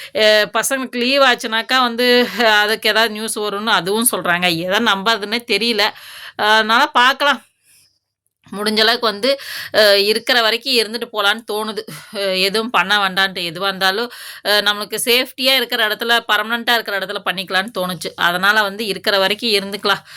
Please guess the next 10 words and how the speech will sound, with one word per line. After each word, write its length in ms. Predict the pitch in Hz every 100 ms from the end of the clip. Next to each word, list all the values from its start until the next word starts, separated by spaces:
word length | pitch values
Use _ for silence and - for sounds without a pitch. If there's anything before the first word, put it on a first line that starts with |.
| - -
அஹ், 160 | 190 190
எ-, 220 | 185 180
எப்படி 260 | 175 160 208
இருக்குதோ 260 | 190 202
அது 140 | 202 180
வரைக்கும் 520 | 175 180 190 233 208
அட்ஜஸ்ட் 360 | - 180 208 -
பண்ணி 140 | 185
இருந்துக்கலாம். 440 | 175 180 175 180 - - - - - -
அஹ், 320 | 202 202 202